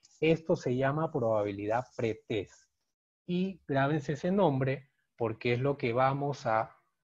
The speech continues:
usar para aplicar otros conceptos más adelante. Si tiene uno, el porcentaje sube un poco más, si tiene dos, un poco más, tres,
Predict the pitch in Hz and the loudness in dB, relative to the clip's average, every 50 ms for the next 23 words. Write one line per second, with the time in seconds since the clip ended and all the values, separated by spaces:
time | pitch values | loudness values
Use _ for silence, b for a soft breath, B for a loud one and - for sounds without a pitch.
0 | _ _ _ _ _ _ _ _ _ _ _ _ - 135 127 131 - - 175 147 | _ _ _ _ _ _ _ _ _ _ _ _ -6 -6 -4 -4 0 4 4 6
1 | 123 120 135 - - - _ _ _ _ _ _ _ _ _ - - 139 131 127 | 6 4 2 -2 -10 -20 _ _ _ _ _ _ _ _ _ 2 4 6 8 8
2 | 127 131 135 131 135 135 - - - - - 117 - - 117 113 113 - - 110 | 8 6 6 4 2 0 -6 -18 -8 -2 0 0 0 0 -4 -6 -4 -2 -2 0
3 | 123 127 123 123 - 127 120 117 - - - 120 110 107 - - 120 110 - - | 0 0 -2 -4 -2 -2 -4 -4 -4 -8 -10 -8 -8 -8 -6 -6 -6 -6 -6 -8
4 | 123 107 117 120 98 - 104 98 101 113 143 143 113 95 98 - _ _ _ _ | -10 -8 -8 -8 -8 -4 -4 -4 -2 0 0 0 0 -2 -4 -12 _ _ _ _
5 | _ - 117 123 185 196 214 220 220 220 240 247 262 269 277 247 - 170 139 127 | _ -10 -4 2 4 4 6 8 8 10 10 8 8 8 8 8 6 6 4 4
6 | 139 120 - 123 - 135 120 - - 117 120 123 147 143 - 180 180 190 202 202 | 2 2 2 2 2 0 -2 -2 -2 -4 -2 -2 -4 -2 0 0 2 2 4 2
7 | 185 185 160 127 135 127 127 127 123 127 123 120 131 117 113 123 120 139 151 160 | 2 0 -2 -2 -2 -2 -2 -2 -2 -2 -2 -4 -4 -6 -6 -6 -4 -4 -2 -2
8 | 180 185 190 175 - - 175 165 165 170 170 - | -2 -2 -2 -4 -2 0 2 2 2 2 0 -4